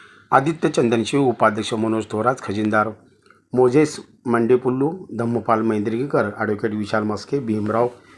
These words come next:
इंगळे यांची उपस्थिती लाभली. या कार्यक्रम प्रसंगी सुखदेव इंगळे, अरुण बडेकर, प्रमोद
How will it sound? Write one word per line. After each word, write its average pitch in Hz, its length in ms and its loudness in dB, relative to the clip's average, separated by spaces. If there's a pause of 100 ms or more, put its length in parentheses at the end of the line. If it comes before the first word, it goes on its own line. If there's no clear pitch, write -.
(160)
इंगळे 131 340 4 (140)
यांची 120 320 -2
उपस्थिती 117 720 -8
लाभली. 95 680 -8 (1600)
या 165 140 6
कार्यक्रम 170 360 4
प्रसंगी 180 440 2
सुखदेव 135 340 0
इंगळे, 127 320 4
अरुण 120 380 0
बडेकर, 117 380 0
प्रमोद 110 320 -4